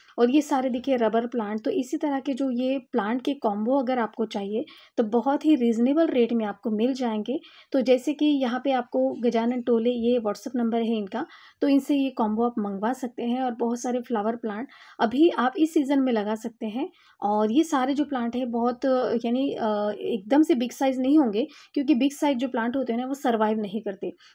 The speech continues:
इस वजह से अगर आपको ये सारे प्लांट चाहिए, तो आप कॉम्बो में ही ले,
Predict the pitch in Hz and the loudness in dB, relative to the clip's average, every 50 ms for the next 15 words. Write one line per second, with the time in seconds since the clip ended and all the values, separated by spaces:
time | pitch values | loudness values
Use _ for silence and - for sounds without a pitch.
0 | _ - 285 277 - 311 285 254 269 262 240 285 269 - - 240 214 - - - | _ -4 -4 -2 0 0 0 0 0 -2 -2 -4 -2 -2 -2 -2 -2 -2 -2 -2
1 | 226 226 226 - - 262 269 226 247 240 - 247 220 208 233 240 262 240 226 226 | -4 -4 -6 -4 -6 -4 -4 -2 -4 -6 -6 -6 -4 -2 -2 -2 -2 -4 -4 -4
2 | 214 240 220 214 240 240 - - - 233 233 - _ _ - - 226 226 233 233 | -4 -4 -2 -2 -2 -2 -2 -4 -2 -2 -4 -4 _ _ -2 0 2 2 4 2
3 | 285 302 320 311 269 277 247 214 208 247 311 | 4 4 4 4 4 4 2 2 0 0 -2